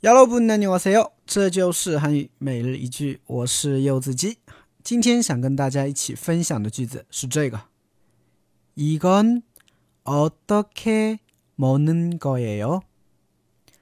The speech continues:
이건 어떻게 먹는 거예요? 소금 좀 넣어서 드세요.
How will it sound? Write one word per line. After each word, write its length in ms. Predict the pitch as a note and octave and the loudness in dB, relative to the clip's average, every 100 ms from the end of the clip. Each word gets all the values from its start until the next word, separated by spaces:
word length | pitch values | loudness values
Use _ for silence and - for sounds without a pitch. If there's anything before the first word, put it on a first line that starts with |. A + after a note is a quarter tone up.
| _ _ _ _ | _ _ _ _
이건 720 | D3 D#3 D3+ F#3 G3+ G#3+ G#3+ - _ _ _ | -4 -2 2 4 4 4 0 -4 _ _ _
어떻게 1000 | - C#3 D#3+ - A3 - - A3+ A3 A3 - _ _ - | -2 0 0 0 -4 -4 -4 -2 0 -2 -8 _ _ -4
먹는 480 | B2 C3 D#3 D#3+ | 0 2 2 0
거예요? 560 | D3 B2+ A2+ G#2+ B2+ E3 _ _ _ _ _ _ _ _ _ _ _ _ _ | -2 -2 -4 -4 -6 -8 _ _ _ _ _ _ _ _ _ _ _ _ _
소금 800 | - - B3+ B3+ B3 B3+ B3 B3 - _ _ - | -14 -4 0 0 2 2 2 0 -4 _ _ -4
좀 360 | A3+ G#3+ G#3 | 0 2 2
넣어서 760 | C3+ C3+ C#3+ D3 G3+ G3+ G#3 - - | 0 2 0 0 2 2 2 -4 -12
드세요. 580 | C#3 C3+ E3 C#3+ B2 | -6 -4 -2 -2 -2